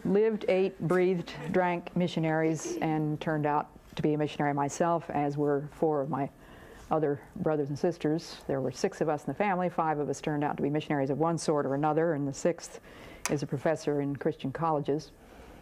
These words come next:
Anyway, I thought that I was probably God's gift to the mission field as a missionary and had all this training behind me. I went to a Bible school and I had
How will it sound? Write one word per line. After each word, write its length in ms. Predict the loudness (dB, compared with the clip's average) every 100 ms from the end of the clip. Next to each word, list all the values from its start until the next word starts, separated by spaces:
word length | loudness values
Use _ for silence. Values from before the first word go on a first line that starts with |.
| -18 -16 -2
Anyway, 460 | 2 4 4 2 -2 -14 -20 -4 0
I 140 | 0
thought 360 | 0 0 0 -4 -20 -20 -20 -20 -20 -20 -20 -20 -2
that 140 | 0
I 140 | 2 2
was 120 | -2
probably 560 | 0 0 2 0 0 -2
God's 300 | -2 0 -2
gift 460 | 0 2 2 -4 -18 -18 -20 -20 -20 -6
to 80 | 0
the 60 | 2
mission 320 | 2 2 0
field 400 | 2 4 4 2
as 160 | 2
a 40 | 0
missionary 560 | -2 0 2 2 2
and 120 | 2 0
had 140 | 2
all 140 | 2
this 160 | 2 0
training 300 | 0 0 2
behind 360 | 2 2 2 2
me. 120 | 2
I 60 |
went 160 | 0 0
to 80 | 0
a 20 |
Bible 280 | 0 2 0
school 340 | 0 0 0
and 80 | 0
I 80 | 0
had 200 | -2